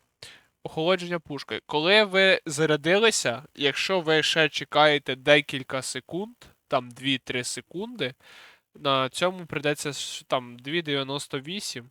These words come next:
Отут пише: "Час охолодження гармати дванадцять дев'яносто вісім". Так, десять двадцять шість. Ну, ще дві секунди, дві вісімдесят потрібно почекати, щоб пушка охолодилася, і ви тоді зможете,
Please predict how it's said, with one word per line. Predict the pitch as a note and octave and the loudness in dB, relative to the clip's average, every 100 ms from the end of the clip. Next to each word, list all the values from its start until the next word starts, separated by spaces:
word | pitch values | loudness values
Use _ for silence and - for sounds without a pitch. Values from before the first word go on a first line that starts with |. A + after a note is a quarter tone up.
| _ | _
Отут | - B2 A#2+ | -14 -14 -12
пише: | B2+ A#2+ B2 | -10 -10 -10
"Час | - B2 | -10 -10
охолодження | - C3 B2+ B2 B2+ B2 | -12 -10 -10 -10 -14 -10
гармати | B2+ C3+ E3+ D3+ | -8 -6 -8 -8
дванадцять | C3 B2+ C3+ - | -10 -8 -8 -12
дев'яносто | C3 C3 B2+ - | -16 -16 -18 -16
вісім". | A#2 - C3+ | -16 -16 -2
Так, | C3+ A2+ _ | 0 0 _
десять | C3+ C#3+ G3+ | -2 -2 -8
двадцять | G3 G3+ - G#3 | -4 -4 -4 -10
шість. | - A3 - - - - _ _ | -8 -8 -10 -18 -20 -20 _ _
Ну, | G3 G#3+ | -6 -4
ще | - G3 G3 - | 2 6 4 2
дві | D#3 C3 D3+ G3 | -10 -8 -6 -4
секунди, | - - D3 E3+ F3+ F#3 D3+ C3 B2 _ | -4 -6 -8 -8 -8 -4 -4 -4 -6 _
дві | C#3 E3 | -8 -6
вісімдесят | E3 D3 D#3+ - C#3 - C#3 | -2 -2 -2 -6 -10 -12 -12
потрібно | - C3 C#3 C#3 C3 - - - _ | -14 -10 -10 -8 -14 -16 -20 -20 _
почекати, | - D#3+ - F3+ - D#3 - | 2 2 2 -4 2 2 2
щоб | D3+ - C#3+ | -6 -8 -12
пушка | - G3+ - C#3 | -10 -10 -6 -6
охолодилася, | C#3+ D3 D3 C#3 C3 B2+ C#3+ F3 - A3 - - - _ | -4 -4 -4 -4 -2 -2 -2 -4 -6 -8 -12 -20 -20 _
і | F3+ D#3+ | -8 -6
ви | C3+ F#3 | -2 -2
тоді | - F#3 E3+ F#3+ | -2 -10 -10 -10
зможете, | D3+ D3 E3+ F3 - E3+ E3 D#3+ | -10 -6 -6 -6 -4 -2 0 -2